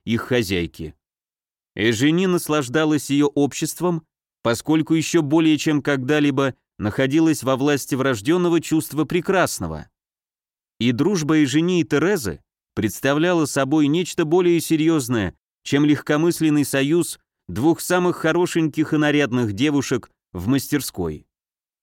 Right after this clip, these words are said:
Добрососедские отношения открыли им двери в дом господина де Сувре. Общение такого человека, как престарелый прилад, с двумя молоденькими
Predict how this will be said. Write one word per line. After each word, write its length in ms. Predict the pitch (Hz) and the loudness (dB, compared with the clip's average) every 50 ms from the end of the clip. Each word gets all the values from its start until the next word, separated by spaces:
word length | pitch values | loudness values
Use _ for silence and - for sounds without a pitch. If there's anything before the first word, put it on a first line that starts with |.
| _ _ - | _ _ -16
Добрососедские 1000 | - 87 85 113 101 117 120 - - 131 123 - 139 143 127 - - - 127 120 | -8 -4 -2 -2 0 0 -2 0 0 -2 0 2 2 0 0 0 -2 -2 -2 -2
отношения 760 | 110 - 131 127 - - - 160 165 165 165 160 160 147 - _ _ _ - | 0 0 -2 -2 -2 0 0 0 2 2 2 2 0 0 -4 _ _ _ -2
открыли 540 | 123 131 127 - - 156 165 202 208 196 208 | -2 -2 -2 0 0 2 2 2 2 2 0
им 160 | 202 190 165 | 0 0 0
двери 300 | 127 131 160 175 165 170 | 0 2 2 2 2 2
в 100 | 135 120 | 0 2
дом 240 | 120 156 160 156 131 | 0 0 2 2 0
господина 600 | 135 127 - - 127 120 117 117 143 143 139 123 | 0 -2 -2 -2 -2 0 0 2 0 0 0 0
де 140 | 107 120 | -2 -4
Сувре. 560 | 117 - - 120 101 90 98 87 78 78 - - _ _ _ _ _ _ _ _ _ _ - | -4 -2 -2 -4 -4 -2 -4 -4 -4 -6 -10 -14 _ _ _ _ _ _ _ _ _ _ -8
Общение 600 | - 92 - - - 135 151 156 156 147 143 127 | -8 -8 -8 -4 0 2 2 4 4 2 0 0
такого 400 | - 131 120 - 147 143 131 127 | 0 -2 -2 0 0 0 0 0
человека, 600 | - - 123 123 127 131 147 151 - - 113 95 | -2 -2 -2 0 0 2 0 0 0 -2 -4 -4
как 280 | - 120 117 - - | -2 -2 -4 -4 -4
престарелый 640 | - 123 117 107 - - 117 117 123 131 131 123 117 107 | -4 -4 -4 -4 -2 -2 -2 0 2 2 2 2 0 -2
прилад, 560 | - 113 107 131 131 135 120 98 87 - - _ _ _ _ _ _ | -2 -2 -2 0 2 2 2 0 -2 -4 -10 _ _ _ _ _ _
с 140 | - 82 73 | -16 -14 -8
двумя 340 | 71 98 127 135 139 143 143 | -4 -2 0 2 2 2 2
молоденькими 840 | 143 143 147 156 160 147 135 139 135 - - 131 127 127 120 104 | 2 2 2 2 2 2 2 0 -2 0 0 0 0 0 0 -2